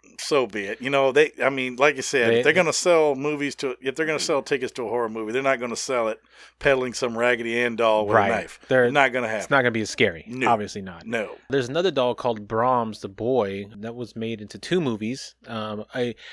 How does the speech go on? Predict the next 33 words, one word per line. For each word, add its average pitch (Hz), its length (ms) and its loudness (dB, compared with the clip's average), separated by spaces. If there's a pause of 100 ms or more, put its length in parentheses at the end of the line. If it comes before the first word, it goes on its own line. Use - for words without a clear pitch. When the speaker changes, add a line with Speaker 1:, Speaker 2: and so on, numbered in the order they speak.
(140)
Speaker 2:
and 135 120 -6
to 151 80 -4
me, 180 120 0
this 165 160 -4
is 123 160 -8
almost 127 460 -6
the 113 480 -8
closest 127 600 -6
to 117 320 -8
ins-, 107 160 -12 (240)
being 107 180 -6
inspired 104 440 -4
by 101 260 -4
Robert 101 340 -4
the - 100 -20
Doll 104 200 -4
because 98 340 -12
it's 101 180 -12
a, 104 160 -4 (420)
it's - 160 -2
a 139 40 0
boy 127 320 6
doll, 117 420 6
first 117 220 -4
of 110 80 -4
Speaker 1:
Mm-hmm. 98 60 -2
Speaker 2:
all. 98 220 -4 (400)
It 127 160 -4
was 113 560 -2
gifted 127 420 -6
to 120 200 -10
a 107 420 -8
boy 104 560 -4